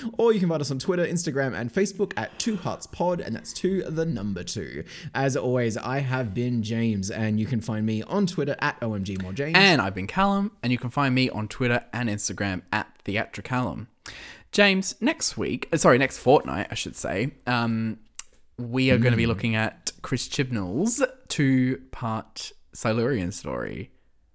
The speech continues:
Speaker 1: Yes, the Silurians.
Speaker 2: I think we're gonna have a time.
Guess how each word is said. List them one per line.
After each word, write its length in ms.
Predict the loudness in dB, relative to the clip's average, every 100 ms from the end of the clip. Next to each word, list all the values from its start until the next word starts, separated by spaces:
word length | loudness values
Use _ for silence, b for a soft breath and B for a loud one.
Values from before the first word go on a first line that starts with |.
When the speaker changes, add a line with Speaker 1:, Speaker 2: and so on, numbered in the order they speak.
| _ _ _ _ _ _ _ B B B B
Speaker 1:
Yes, 360 | -8 -4 -4 -4
the 120 | -4
Silurians. 1400 | -2 0 0 0 0 -2 -2 -2 -2 -2 -2 -4 -6 -2
Speaker 2:
I 1400 | 0 2 2 2 2 4 4 4 4 4 2 2 2 0 0
think 320 | -2 -2 -4
we're 80 | -2
gonna 180 | 0 0
have 320 | 0 0 -4
a 40 |
time. 1040 | -6 -4 0 2 0 -2 -6 -8 -10 -10